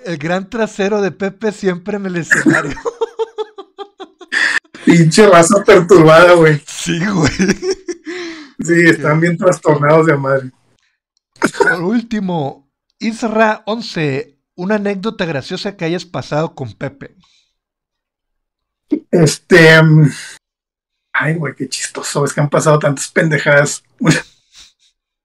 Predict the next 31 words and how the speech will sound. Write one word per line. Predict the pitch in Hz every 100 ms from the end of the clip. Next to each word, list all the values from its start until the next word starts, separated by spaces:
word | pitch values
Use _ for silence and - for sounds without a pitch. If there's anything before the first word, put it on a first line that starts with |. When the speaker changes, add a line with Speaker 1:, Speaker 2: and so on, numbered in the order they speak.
| _ _ _ _ _ _ _
Speaker 2:
No, | 180 180 180 -
no, | 170 175 180 175
pues | 175 156
es |
que | 175
hay | 208
muchos | 196 214
que | - -
creo | 170
que | 170
no | 185 175
debo, | 175 185 196 165
que, | 180
que | 180
las | 175 -
cuente | 214 233
Pepe | - 208 196 196
mejor. | 165 139 156 127 _ _
Speaker 1:
Sí, | _ 208
Speaker 2:
Creo | 175
Speaker 1:
no, | 170
Speaker 2:
que |
Speaker 1:
pero | 175 208
Speaker 2:
sería | 165
lo | 175
Speaker 1:
no, | 180
Speaker 2:
más, | 175 160 - _ _
Speaker 1:
no | 143
voy | 151
a | 196
Speaker 2:
sería, | 196